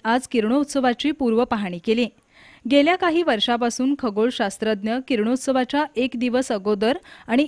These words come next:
एक दिवस नंतर असे दोन दिवस अभ्यास करतात. यामध्ये सूर्यकिरणांची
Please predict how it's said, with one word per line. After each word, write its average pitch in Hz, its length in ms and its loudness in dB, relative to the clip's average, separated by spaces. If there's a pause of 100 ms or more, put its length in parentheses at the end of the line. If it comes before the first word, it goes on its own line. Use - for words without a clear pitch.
एक 330 260 -2
दिवस 311 340 0
नंतर 226 440 -2
असे 233 240 -2
दोन 262 360 -2
दिवस 254 320 -2
अभ्यास 202 340 -2
करतात. 208 360 0 (540)
यामध्ये 320 500 4
सूर्यकिरणांची 262 800 2